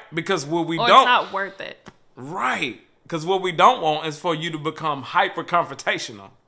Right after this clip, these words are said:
Speaker 2: Mm-hmm. Yes, yes, yes.
Speaker 1: To where you just not, you're not confronting, you nagging now. It's just every single thing you point out, "You ain't do this,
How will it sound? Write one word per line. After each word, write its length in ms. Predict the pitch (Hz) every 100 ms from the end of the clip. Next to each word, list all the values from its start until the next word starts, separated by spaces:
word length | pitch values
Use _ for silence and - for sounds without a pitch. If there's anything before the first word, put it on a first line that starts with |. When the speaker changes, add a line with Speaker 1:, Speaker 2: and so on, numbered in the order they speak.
| _ 220
Speaker 2:
Mm-hmm. 280 | 202 196 196 _
Yes, 600 | 202 196 147 180 - - - _
yes, 400 | 196 185 - -
yes. 100 | - - - -
Speaker 1:
To 100 | 180
where 140 | 180 175
you 140 | 262
just 240 | 233 156
not, 280 | 170 165 147 - -
you're 120 | 208
not 220 | 277 175
confronting, 480 | - 143 190 180 139
you 120 | 165
nagging 460 | 180 165 151 110 110
now. 200 | 110 107
It's 200 | 135 160
just 180 | 151 123
every 300 | - 185 185
single 280 | 185 185 170
thing 240 | - 147 139
you 100 | 139
point 280 | 139 135
out, 220 | 117 107 120
"You 120 | 190
ain't 160 | 196 196
do 120 | 180
this, 260 | 185 165